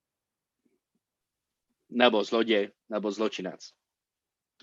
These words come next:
Ale úplně poslední věc, prostě existuje lidi, kteří myslí,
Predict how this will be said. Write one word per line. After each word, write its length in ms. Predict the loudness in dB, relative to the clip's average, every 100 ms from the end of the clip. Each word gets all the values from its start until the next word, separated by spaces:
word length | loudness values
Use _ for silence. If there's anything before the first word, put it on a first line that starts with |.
| -20 -20 -18 4
Ale 400 | 6 10 8 6 -4 -14 _ _ _
úplně 360 | -2 4 6 6
poslední 480 | 4 2 4 6 6
věc, 300 | 6 4 -6 _ _ _ _ _
prostě 540 | -2 2 8 8 6 -2 _ _ _ _ -18 -18 _
existuje 1000 | -4 -2 4 4 4 4 8 8 6 2 -4 -16 _ _ _ _ _ _ _ _ _ 0
lidi, 600 | 8 10 10 6 2 -4 _
kteří 420 | -16 4 6 8
myslí, 840 | 6 6 2 2 4 6 4 -2